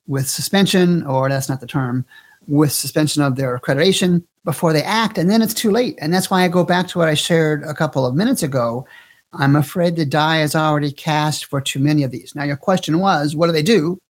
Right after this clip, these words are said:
N-, you know, even if the die is already cast, you've got to find ways to generate materially significant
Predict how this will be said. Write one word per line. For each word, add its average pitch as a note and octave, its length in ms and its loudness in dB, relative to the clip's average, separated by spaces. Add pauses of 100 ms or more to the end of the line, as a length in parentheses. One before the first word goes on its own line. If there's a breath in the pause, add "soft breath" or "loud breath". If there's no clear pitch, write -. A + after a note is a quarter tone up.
N-, D#3+ 280 -10
you D#3+ 140 -8
know, B2+ 160 -2
even F3 260 2
if E3+ 60 -2
the E3 80 2
die E3 280 2
is D#3 100 0
already D#3+ 280 2
cast, C#3+ 520 -2
you've C#3 200 -2
got D#3 400 -2
to F#3 120 -4
find D3 520 0
ways C#3 500 -2
to C#3 120 -4
generate C3 760 0
materially F3+ 960 2
significant D3+ 880 0